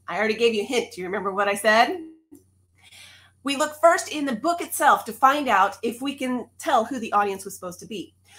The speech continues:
Romans one seven says, "To all in Rome who are loved by God and called to be his holy people." Basically, that means the Christians that are living in Rome, the church that's living in Rome. All right, where is Rome? I already showed you, but did you know it was in Italy?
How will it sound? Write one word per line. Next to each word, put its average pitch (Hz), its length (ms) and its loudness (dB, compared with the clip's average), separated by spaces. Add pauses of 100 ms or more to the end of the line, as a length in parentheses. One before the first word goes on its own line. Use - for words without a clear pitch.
(120)
Romans 262 320 0
one 302 260 2
seven 330 420 2
says, 180 360 -4
"To 254 220 -6
all 294 220 4
in 277 160 -4
Rome 226 520 2
who 254 140 -6
are 254 140 -2
loved 269 340 2
by 330 180 2
God 170 420 0
and 208 140 -8
called 262 360 0
to 262 80 -14
be 220 160 -8
his 214 180 -8
holy 190 340 -6
people." - 400 -18 (480)
Basically, 320 400 -4
that 294 200 0
means 285 320 -6
the 240 120 -4
Christians 330 480 -4
that 247 140 0
are 240 80 -4
living 277 240 -6
in 247 100 -4
Rome, 165 480 -4
the 214 100 -8
church 262 360 -6
that's 208 260 -4
living 233 300 -2
in 196 100 -4
Rome. 160 240 -6 (720)
All 220 80 6
right, 247 280 4 (380)
where 370 260 6
is 311 140 0
Rome? 311 440 6 (360)
I 196 280 -2
already 208 220 0
showed 208 280 -4
you, 180 140 -10
but 202 120 -10
did 190 140 -10
you 208 80 -10
know 208 160 0
it - 60 -4
was 220 140 -4
in 220 80 -2
Italy? 220 540 -4